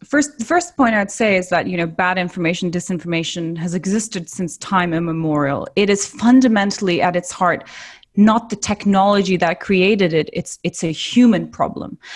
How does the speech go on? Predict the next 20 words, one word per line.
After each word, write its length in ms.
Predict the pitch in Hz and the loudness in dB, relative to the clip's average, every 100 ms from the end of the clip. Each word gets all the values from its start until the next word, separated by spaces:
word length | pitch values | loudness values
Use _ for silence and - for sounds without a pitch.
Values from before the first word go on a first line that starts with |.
| - - | -18 -8
However, 800 | 208 208 233 330 254 170 139 185 | 0 2 4 2 2 0 -2 -2
what's 220 | 226 233 | -2 -2
happened 520 | - - 359 339 226 | -4 -2 2 2 2
in 120 | 196 185 | 0 0
the 80 | |
last 320 | 180 170 175 - | 2 2 0 -4
thirty 220 | 175 170 | -2 -2
years 440 | 160 160 151 - - | -2 0 -2 -6 -8
is 180 | 180 160 | -6 -2
that 340 | 175 160 - 185 | 0 0 -4 -14
the 500 | - 190 180 180 _ | -4 -2 -2 -4 _
architecture 720 | 196 247 254 233 208 202 196 175 | 0 0 0 0 0 0 0 2
of 100 | 175 | 2
our 100 | 165 | 0
information 600 | 175 - 202 220 - 190 | -2 -2 2 2 2 -2
ecosystem 680 | 165 175 170 165 - 170 | -4 -6 -6 -8 -6 -4
has 180 | 165 175 | -4 -4
changed 560 | - - 196 185 - - | -6 -4 -2 -2 -6 -10
so 640 | - - - 233 277 269 | -12 -10 -2 2 2 2
rapidly 680 | 190 202 - 269 285 330 | 0 -2 -2 -2 0 0